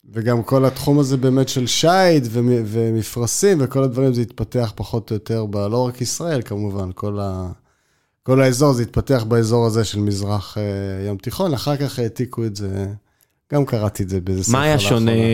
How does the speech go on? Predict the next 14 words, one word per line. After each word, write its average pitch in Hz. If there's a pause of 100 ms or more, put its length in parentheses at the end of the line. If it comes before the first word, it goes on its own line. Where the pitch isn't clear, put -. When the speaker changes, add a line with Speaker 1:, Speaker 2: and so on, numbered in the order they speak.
(280)
Speaker 2:
אה, 110
אם 117
היינו 113
חוזרים 110
עכשיו 107
לימי 110
רומאים, 110
מבחינת 110
הים 110
והאוקיינוס, 110
מה 113
היה 113
נראה 104
אחרת? 107